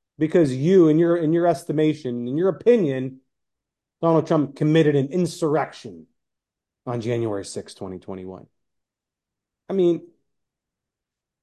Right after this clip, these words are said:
I, I, I almost like it in a way, Joe, because I feel like Trump is becoming stronger every time something like this happens. He's actually becoming more popular,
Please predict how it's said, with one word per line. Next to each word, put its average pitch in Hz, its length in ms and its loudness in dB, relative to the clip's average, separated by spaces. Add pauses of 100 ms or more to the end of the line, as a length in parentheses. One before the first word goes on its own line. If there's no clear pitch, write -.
(760)
I, 226 100 0
I, 226 180 2
I 214 180 4
almost 262 460 4
like 175 380 2
it 202 80 2
in 160 120 0
a 135 60 4
way, 120 240 2
Joe, 127 240 0
because 143 360 0
I 151 120 -4
feel 240 340 2
like 175 260 -2
Trump 196 300 -6
is 143 100 -8
becoming 151 460 -4
stronger 160 680 0
every 160 300 -4
time 147 540 -4 (1000)
something 175 320 0
like 156 180 0
this 160 160 -6
happens. 220 540 -10
He's 175 120 2
actually 233 340 4
becoming 196 360 0
more 254 240 6
popular, 151 480 -2